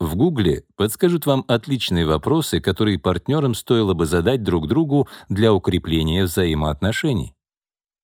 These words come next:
В сложный период нашего брака мы, например, задавали такие вопросы.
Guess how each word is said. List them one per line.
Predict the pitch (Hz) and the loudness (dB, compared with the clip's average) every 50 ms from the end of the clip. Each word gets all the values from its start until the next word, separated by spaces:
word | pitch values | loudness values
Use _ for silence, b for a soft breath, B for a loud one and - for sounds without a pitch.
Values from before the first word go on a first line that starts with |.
| _ - | _ -18
В | - | -12
сложный | - - 104 113 117 107 117 104 | -4 0 2 2 2 2 0 0
период | 90 110 107 110 107 - | 2 2 2 2 2 0
нашего | 104 104 101 - - 90 92 | 0 0 0 0 -2 -2 -2
брака | 87 - 127 135 127 - 104 | 0 2 2 0 0 0 0
мы, | 98 117 151 | 0 0 0
например, | 156 143 - 123 120 127 131 120 123 - | 0 0 0 0 0 2 0 0 -2 -4
задавали | - 104 107 113 107 113 110 120 110 107 | -6 -4 -2 2 2 2 2 2 0 0
такие | - 143 139 - - 123 87 73 | 0 0 0 0 0 0 0 0
вопросы. | 78 78 - - 101 82 - - - 69 | 0 -2 0 0 0 -2 -2 -6 -12 -16